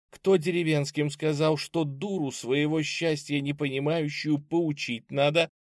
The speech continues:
Думаете, не знаю? Ваш Ганс в трактире сам же хвастался, что даже на ведьму управа найдётся,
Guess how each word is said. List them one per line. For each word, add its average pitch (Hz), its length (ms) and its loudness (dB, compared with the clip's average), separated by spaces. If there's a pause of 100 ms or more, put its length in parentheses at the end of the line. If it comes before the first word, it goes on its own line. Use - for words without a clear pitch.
(120)
Думаете, 170 420 0
не 175 120 -2
знаю? 196 360 -4 (420)
Ваш 123 380 2
Ганс 120 380 -8
в - 80 -14
трактире 123 680 -2
сам 135 380 0
же 113 120 -4
хвастался, 110 760 -2
что - 220 -4
даже 131 400 2
на 135 180 4
ведьму 151 640 0
управа 135 420 4
найдётся, 117 640 -2